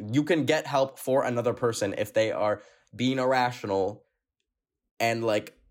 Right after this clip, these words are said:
potentially a danger to themselves. I'm not sure if Gabby,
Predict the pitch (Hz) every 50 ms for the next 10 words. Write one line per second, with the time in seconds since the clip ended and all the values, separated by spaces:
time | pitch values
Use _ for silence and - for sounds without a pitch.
0 | _ - - 123 120 127 120 120 - - 113 117 113 104 113 110 110 107 101 110
1 | 101 98 - 98 87 87 92 104 - - 73 60 64 98 110 - - - - -
2 | - _ _ 143 170 202 233 277 277 - - - - 165 165 175 190 196 170 214
3 | - - _ _ _ _ _ _ _ _ _ _ _ _ _ - 135 120 113 120
4 | 139 143 147 135 135 131 - -